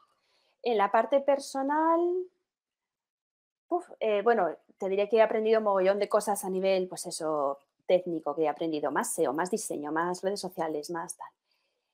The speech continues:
En la parte personal he tenido que aprender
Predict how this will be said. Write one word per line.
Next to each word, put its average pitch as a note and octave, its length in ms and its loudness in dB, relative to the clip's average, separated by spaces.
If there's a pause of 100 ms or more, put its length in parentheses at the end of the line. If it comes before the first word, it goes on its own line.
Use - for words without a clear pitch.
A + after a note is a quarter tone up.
(880)
En A3 1300 10 (920)
la G3+ 260 2
parte B3+ 280 8
personal C#4+ 400 6
he C#4 60 6
tenido B3 360 8
que A#3+ 80 6
aprender A3 580 6